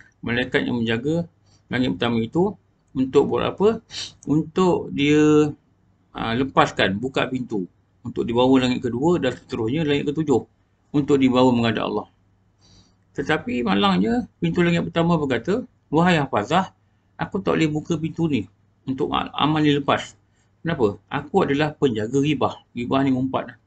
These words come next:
Allah Ta'ala menyuruh aku untuk menapis amal manusia, mana yang ada buat ribah pada hari itu,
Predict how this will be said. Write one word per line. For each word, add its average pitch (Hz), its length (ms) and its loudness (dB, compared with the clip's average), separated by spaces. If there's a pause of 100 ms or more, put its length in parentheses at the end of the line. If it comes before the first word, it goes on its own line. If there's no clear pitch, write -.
(640)
Allah 139 160 0
Ta'ala 165 400 0
menyuruh 165 480 2
aku 123 160 -8 (160)
untuk 131 240 -2
menapis 143 400 0
amal 135 240 2
manusia, 131 640 0
mana 123 320 0
yang 147 400 2
ada 127 320 0
buat 123 240 0
ribah 123 240 2
pada 117 320 -2
hari 110 80 -4
itu, 220 240 -2